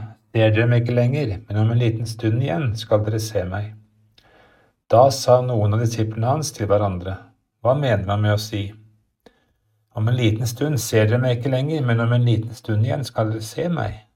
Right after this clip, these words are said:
og jeg går til far? Hva mener han med om en liten stund? Vi skjønner ikke hva han snakker om.»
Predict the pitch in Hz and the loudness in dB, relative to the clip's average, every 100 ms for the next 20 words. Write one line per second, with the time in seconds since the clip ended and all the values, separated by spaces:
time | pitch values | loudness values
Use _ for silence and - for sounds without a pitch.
0 | _ - 120 135 - - - _ _ _ | _ 0 2 2 -4 -14 -20 _ _ _
1 | - 117 117 90 101 - 120 - 123 185 | -10 -10 -6 -6 -6 -4 -6 2 2 2
2 | - _ _ _ _ _ _ _ _ _ | -8 _ _ _ _ _ _ _ _ _
3 | _ _ - 170 143 98 107 110 107 - | _ _ -2 2 2 4 2 4 2 -2
4 | - - _ - 107 123 120 110 113 104 | -6 -18 _ -2 2 2 2 0 -2 -8
5 | - 101 92 85 - _ _ _ _ _ | -4 -4 -4 -10 -20 _ _ _ _ _
6 | _ _ _ _ - 123 127 101 107 120 | _ _ _ _ -8 -2 0 0 0 0
7 | 123 113 120 123 110 113 139 | 2 2 2 0 -2 0 -2